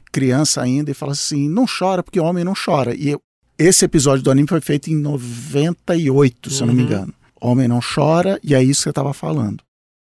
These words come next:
Speaker 1: O homem preto, ainda por cima, é o guerreiro, é
Speaker 2: Sim.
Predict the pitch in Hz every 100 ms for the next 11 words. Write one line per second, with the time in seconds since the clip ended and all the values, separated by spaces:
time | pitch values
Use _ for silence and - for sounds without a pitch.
0 | _ _ - 143 117 131 143 - 143 151
1 | 139 - - 147 165 170 - 127 131 135
2 | 117 - 113 98 - 117 - - 110